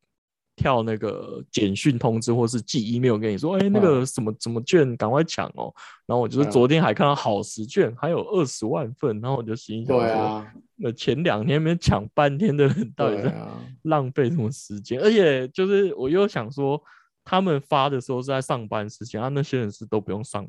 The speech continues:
Speaker 1: 班，<laughs> 是在那边抢。
Speaker 2: 我跟你说，不用上班的人超多的，所以
Speaker 1: 好吧。
Speaker 2: 我已经看破这件事情了。
Speaker 1: 哦，对，就是有时候想说请假去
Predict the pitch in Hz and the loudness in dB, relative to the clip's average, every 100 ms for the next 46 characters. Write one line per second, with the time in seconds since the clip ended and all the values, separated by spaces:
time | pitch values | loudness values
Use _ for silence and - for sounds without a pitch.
0 | - 85 - - - - 113 117 117 123 | -10 -8 -8 -12 -14 -4 0 0 0 -2
1 | - - _ 139 - _ _ _ _ 127 | -12 -20 _ -20 -20 _ _ _ _ -4
2 | 123 120 117 110 110 107 98 98 101 101 | -2 0 -2 -4 -6 -6 -8 -8 -6 -6
3 | 101 113 117 117 107 104 110 123 _ _ | -8 -10 -10 -6 -4 -6 -8 -16 _ _
4 | _ 113 135 139 143 139 135 127 127 123 | _ -2 2 4 2 0 -2 0 -2 -2
5 | 117 107 113 - 98 107 - 110 - 143 | -4 -4 -8 -8 -12 -12 -4 -4 2 6
6 | 120 101 107 - 143 151 160 147 - _ | 6 4 -2 -4 0 4 4 2 -4 _
7 | _ 139 131 - 180 151 120 156 160 127 | _ 4 4 6 4 2 0 -2 -2 -6
8 | 110 143 135 127 110 - 147 135 127 117 | -6 -2 0 2 0 -4 -6 -4 -4 -6